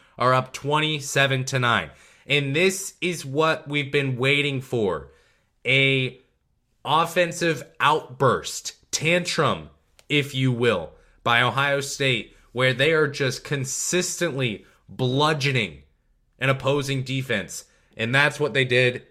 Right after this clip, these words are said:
in this one. They get up twenty-seven to nine. They're not done there. Bruce Thornton hits a three,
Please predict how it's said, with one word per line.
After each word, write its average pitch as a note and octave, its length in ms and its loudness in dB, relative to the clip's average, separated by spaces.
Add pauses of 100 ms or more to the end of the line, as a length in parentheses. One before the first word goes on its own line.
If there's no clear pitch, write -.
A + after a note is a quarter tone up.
(120)
in B2 180 -2
this B2+ 200 0
one. A2 120 0
They A2+ 100 4
get C3 120 4
up B2+ 140 0
twenty-seven D3 520 -2
to C#3 60 0
nine. C3+ 360 0 (200)
They're C#3+ 140 2
not D3+ 240 2
done C#3+ 200 2
there. B2+ 380 2
Bruce D3+ 300 0
Thornton C#3+ 340 2
hits C3+ 200 -2
a B2+ 80 -2
three, C3 480 0